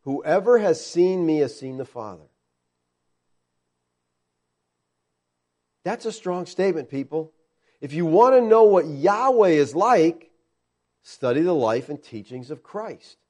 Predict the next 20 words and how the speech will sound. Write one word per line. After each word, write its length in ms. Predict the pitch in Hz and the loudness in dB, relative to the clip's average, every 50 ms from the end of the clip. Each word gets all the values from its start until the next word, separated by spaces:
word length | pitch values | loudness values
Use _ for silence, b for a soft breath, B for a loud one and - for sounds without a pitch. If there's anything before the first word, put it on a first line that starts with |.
| _ _ _ _ _ _ _ _ _ _ _ _ | _ _ _ _ _ _ _ _ _ _ _ _
'Cause 160 | - 123 - | -16 -14 -14
he 380 | - - - 156 160 156 151 170 | -14 -14 -8 -6 -4 -4 -4 -4
is 240 | - - 175 139 117 | -6 -8 -10 -10 -12
demonstrating, 920 | 104 _ - 151 160 147 123 113 110 - - - 107 90 92 113 135 127 | -12 _ -2 -2 0 0 -2 -8 -10 -12 -16 -14 -12 -12 -10 -10 -10 -12
he 220 | 110 147 156 160 | -12 -10 -6 -6
is 160 | 160 139 117 | -6 -6 -8
Yahweh 840 | 110 110 107 127 185 208 233 247 214 127 101 101 101 104 113 135 160 - b b b b b | -12 -10 -4 -2 -2 0 0 -2 -4 -4 -4 -6 -4 -4 -4 -4 -6 -8 b b b b b
in 380 | 170 170 165 160 165 165 151 - _ _ - | 0 2 2 2 0 -2 -6 -10 _ _ -4
the 100 | 156 151 | -4 -4
flesh. 680 | 151 - - 160 160 - - 90 - - - - - _ _ _ _ _ _ _ _ _ _ | -4 -4 -2 2 2 2 2 0 -6 -14 -20 -20 -20 _ _ _ _ _ _ _ _ _ _
Now 100 | 107 110 | -8 -4
let 100 | 143 196 | -4 -4
me 80 | 233 | -2
give 120 | 196 226 214 | -2 0 4
you 120 | 208 175 | 4 6
one 200 | 160 170 170 165 | 6 6 6 6
more, 400 | 165 147 127 107 107 110 120 - _ _ - | 4 2 0 0 0 -2 -4 -8 _ _ -10
not 240 | 113 135 160 208 233 | -4 -2 4 6 6
in 140 | 247 226 165 | 6 6 8
John, 520 | 160 247 247 185 127 110 110 117 120 117 | 6 8 8 8 4 2 -2 -6 -10 -12